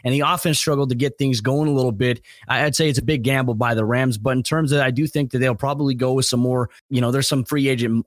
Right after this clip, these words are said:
options out there that they may take a look at. You mentioned they lost Corey Littleton.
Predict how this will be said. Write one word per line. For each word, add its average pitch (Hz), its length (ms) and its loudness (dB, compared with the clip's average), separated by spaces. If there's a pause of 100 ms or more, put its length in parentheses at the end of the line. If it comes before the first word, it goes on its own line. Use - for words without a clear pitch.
(120)
options 147 400 0
out 139 140 0
there 139 120 0
that 131 60 -2
they 135 160 0
may 131 160 2
take 131 200 -4
a 120 40 0
look 135 160 0
at. 131 140 0
You 120 80 0
mentioned 123 280 0
they 110 60 0
lost 113 260 -2
Corey 117 220 -2
Littleton. 139 540 0